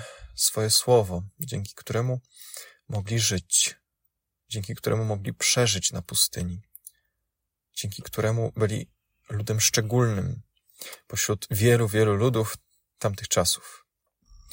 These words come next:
Lud izraelski w ten sposób, e, wpisuje się w historię zbawienia, jako lud, któremu pierwszemu objawione zostały Boże tajemnice. I można, e,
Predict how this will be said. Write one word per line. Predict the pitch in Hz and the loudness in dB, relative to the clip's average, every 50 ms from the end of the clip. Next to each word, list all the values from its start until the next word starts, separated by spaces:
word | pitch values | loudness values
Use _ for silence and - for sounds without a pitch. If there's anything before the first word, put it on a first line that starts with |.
| - - - - - - - - _ - | -18 -18 -16 -18 -18 -20 -20 -20 _ 0
Lud | 131 175 - | 2 2 4
izraelski | 147 143 - 151 135 135 160 170 - - - 143 | 4 6 8 10 10 10 10 10 8 6 2 -2
w | - | 0
ten | - - 120 113 | 2 2 4 6
sposób, | 104 - - - - 143 165 - - 151 139 127 - - - - - | 6 4 4 6 6 8 8 8 6 4 2 -2 -6 -12 -14 -4 0
e, | 117 117 117 113 107 107 104 101 85 - - - - _ _ _ _ _ _ _ _ _ _ _ _ _ _ _ _ _ _ _ _ _ - | 2 2 4 4 4 4 4 2 0 -2 -6 -10 -14 _ _ _ _ _ _ _ _ _ _ _ _ _ _ _ _ _ _ _ _ _ -10
wpisuje | - - - 147 180 190 - - - 226 240 220 165 110 101 98 | -10 -6 -2 6 8 8 8 8 6 2 0 2 4 4 6 6
się | - - - 92 92 110 139 143 | 4 4 4 4 2 2 2 0
w | 127 - | 0 0
historię | - - - - - 98 107 113 | 4 6 6 6 6 2 4 4
zbawienia, | 117 - - 143 139 135 117 101 85 80 85 - - _ _ _ _ _ _ _ _ - | 4 4 6 4 4 4 2 2 0 -2 -6 -10 -16 _ _ _ _ _ _ _ _ -2
jako | 117 113 - - 117 | -2 -2 2 4 4
lud, | 110 110 131 151 - | 6 6 4 2 0
któremu | - - - 127 123 127 127 123 | -2 -2 0 2 2 2 2 0
pierwszemu | - - 131 - - - - - 151 151 143 - - - | 2 2 4 4 6 4 6 6 6 4 4 2 0 0
objawione | - 98 107 98 95 101 110 117 123 117 | -2 0 0 0 2 2 2 0 2 2
zostały | 110 101 - - 104 104 110 117 104 | 4 4 4 4 4 2 2 2 0
Boże | - - 92 90 - 98 - | -2 -2 -2 0 0 -2 -4
tajemnice. | - - 98 98 104 104 104 113 113 107 - - - 90 - _ _ _ _ _ _ _ _ _ _ _ _ _ - - - - - - - - - - - - | -4 -4 -2 -2 -2 -2 0 -2 2 4 4 4 4 2 -6 _ _ _ _ _ _ _ _ _ _ _ _ _ -20 -20 -20 -20 -20 -20 -20 -20 -20 -20 -12 -4
I | - 123 | 0 2
można, | 135 170 170 185 165 143 | 4 4 6 6 4 4
e, | - - | 2 0